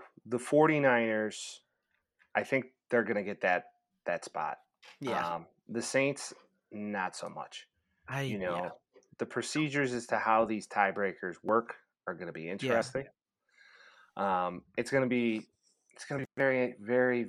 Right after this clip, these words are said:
Speaker 1: very close going into it, you know, 'cause the standings show that, you know,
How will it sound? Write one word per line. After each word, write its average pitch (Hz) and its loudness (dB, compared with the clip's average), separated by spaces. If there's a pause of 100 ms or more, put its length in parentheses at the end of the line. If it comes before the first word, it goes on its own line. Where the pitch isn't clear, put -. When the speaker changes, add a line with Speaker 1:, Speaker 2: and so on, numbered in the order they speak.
(180)
Speaker 1:
very 110 2
close 87 -2
going 87 -6
into 82 -12
it, - -14
you 92 -14
know, 87 -8
'cause 101 -6
the 107 -6
standings 123 0
show 95 2 (720)
that, 92 0 (200)
you 98 -8
know, 85 -6